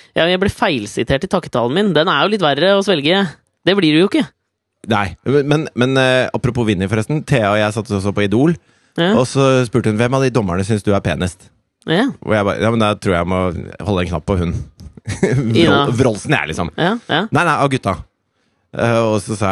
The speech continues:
Speaker 2: jeg, «Hæ? Nei, det synes jeg er vanskelig. Hvem, hvem synes du da?» «Er Vinny. Helt klart Vinny.»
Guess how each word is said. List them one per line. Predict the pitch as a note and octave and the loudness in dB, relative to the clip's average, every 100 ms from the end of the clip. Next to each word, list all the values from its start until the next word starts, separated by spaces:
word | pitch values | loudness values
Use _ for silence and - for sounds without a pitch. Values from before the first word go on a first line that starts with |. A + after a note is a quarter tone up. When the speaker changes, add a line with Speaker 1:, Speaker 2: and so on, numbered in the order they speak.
| F#2+ G2 | 0 -2
Speaker 2:
jeg, | - | 0
«Hæ? | A2 A#2 D#2+ | -2 -2 -2
Nei, | A2+ C3 | 0 0
det | B2+ | 0
synes | A#2+ | -2
jeg | A#2 | 0
er | A#2 | 0
vanskelig. | A2 - B2+ | -2 0 0
Hvem, | B2+ B2 | 2 2
hvem | B2 C3 | 2 2
synes | F3 D3+ | 0 0
du | C3 | 2
da?» | C#3+ F3 _ _ | 2 0 _ _
«Er | G#2+ G#2 | -2 0
Vinny. | F#2+ G2 _ - - - | -2 -6 _ -14 -10 -2
Helt | B2+ A#2 - | 0 -2 -2
klart | G2+ - | -4 -2
Vinny.» | E2 | -4